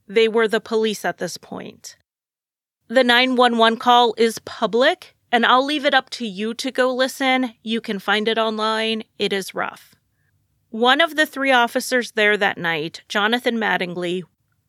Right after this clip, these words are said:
was shot by Kenneth in the leg and did require surgery, but the wound was not life-threatening, and he will make a full recovery. Because he shot a police officer,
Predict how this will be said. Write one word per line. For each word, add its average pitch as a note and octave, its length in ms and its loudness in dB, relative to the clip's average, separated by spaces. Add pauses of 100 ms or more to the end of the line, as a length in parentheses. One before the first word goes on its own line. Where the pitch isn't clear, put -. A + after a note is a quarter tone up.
(300)
was B3 320 2
shot A#3 480 2
by A3+ 120 2
Kenneth G#3 640 -4
in A3+ 180 -2
the C4+ 100 0
leg F#3+ 480 0 (140)
and G#3+ 200 -2
did A#3 220 0
require A3+ 460 2
surgery, A3+ 560 0
but A3 220 -2
the A3 80 0
wound B3+ 380 -4
was A3 180 -2
not G3+ 240 0
life-threatening, C4 920 -4 (100)
and G#3+ 180 -4
he A3 160 -8
will A3 160 -4
make G3+ 220 -8
a G3 60 -6
full F3+ 220 -10
recovery. F3+ 800 -6 (880)
Because A#3 440 -2
he E4 140 -2
shot D#4+ 280 0
a F4+ 60 -4
police F#4+ 340 -2
officer, G3+ 640 0